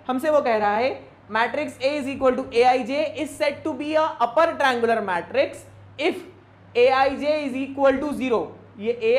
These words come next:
I J is equal to zero for every I greater than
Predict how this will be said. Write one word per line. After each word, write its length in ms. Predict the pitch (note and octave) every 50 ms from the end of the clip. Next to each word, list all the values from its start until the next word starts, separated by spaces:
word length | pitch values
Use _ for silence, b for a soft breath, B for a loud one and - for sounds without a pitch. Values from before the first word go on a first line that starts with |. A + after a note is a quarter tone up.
| A3
I 140 | A#3 A3+ A3 A3+
J 180 | F#3+ A#3+ C4 C4
is 100 | B3 G#3+
equal 280 | A#3+ A#3+ G#3 A#3+ A#3+ A#3
to 120 | G#3+ A#3+
zero 280 | G3+ A3+ A#3 B3 C4 D4+ - B B B B B - -
for 160 | - C#4 C#4+ C#4
every 360 | C#4 C4+ B3+ A#3 C4+ D4 E4 F4+ G#4+ - - - - - -
I 340 | G3+ G#3+ A3 A#3+ C#4 C#4 C#4 A#3
greater 320 | G3 A#3 A#3 A3 A3+ A#3 A3+
than 320 | G3+ A3+ A#3 B3+ C#4 G#3+